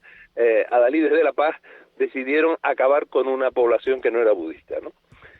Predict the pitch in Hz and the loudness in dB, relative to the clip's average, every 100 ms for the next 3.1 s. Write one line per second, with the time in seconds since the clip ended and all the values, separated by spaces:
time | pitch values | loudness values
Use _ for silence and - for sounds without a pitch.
0 | _ - 117 - 131 147 180 170 190 190 | _ -4 -4 -4 -4 0 0 0 -2 -2
1 | 170 139 143 170 175 131 165 170 - - | -2 0 2 2 0 -4 -2 -2 -6 -4
2 | 190 131 92 101 127 170 170 - 180 185 | -2 -2 -6 -6 -6 -2 -2 0 0 0